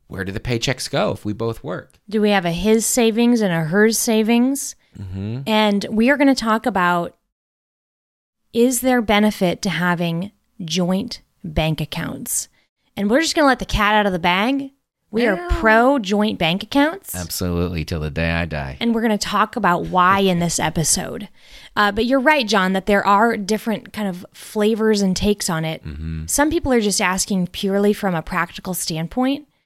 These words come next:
Speaker 1: Oh, they just have, don't know what to, just,
Speaker 2: They
Speaker 1: yeah,
Speaker 2: don't,
Speaker 1: what are we
Speaker 2: they
Speaker 1: doing?
Speaker 2: don't know how to set up kind of the brass tacks of how to run their money.
Speaker 1: Mm-hmm.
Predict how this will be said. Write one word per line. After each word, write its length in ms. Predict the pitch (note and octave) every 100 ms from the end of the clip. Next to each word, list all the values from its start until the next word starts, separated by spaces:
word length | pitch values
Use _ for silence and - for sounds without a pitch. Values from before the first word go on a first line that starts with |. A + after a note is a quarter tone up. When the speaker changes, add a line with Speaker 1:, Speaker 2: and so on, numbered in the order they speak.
| _ -
Speaker 1:
Oh, 160 | A#3 B2
they 100 | C3+
just 160 | A#2+ C3
have, 220 | C#3 -
don't 160 | C#3+
know 80 | C#3
what 140 | C3+ -
to, 80 |
just, 340 | - - C3 A#2
Speaker 2:
They 120 | G3+
Speaker 1:
yeah, 80 | -
Speaker 2:
don't, 80 | B3
Speaker 1:
what 40 | A#3+
are 40 |
we 80 | E3
Speaker 2:
they 60 | G#3+
Speaker 1:
doing? 100 | D#4
Speaker 2:
don't 120 | E4
know 60 |
how 60 | C#4+
to 80 | B3
set 420 | - - B3+ B3 -
up 340 | G#3+ A3+ _ _ _ _ -
kind 120 | A#3+
of 60 | G3
the 60 |
brass 420 | D#3+ F#3 F#3+ F3 -
tacks 400 | F#3+ D3+ - E3+
of 60 |
how 100 | F3
to 80 | D#3+
run 220 | D#3+ E3
their 140 | E3+ E3
money. 460 | D3 C#3 A3+ A#3+ -
Speaker 1:
Mm-hmm. 260 | E2 G2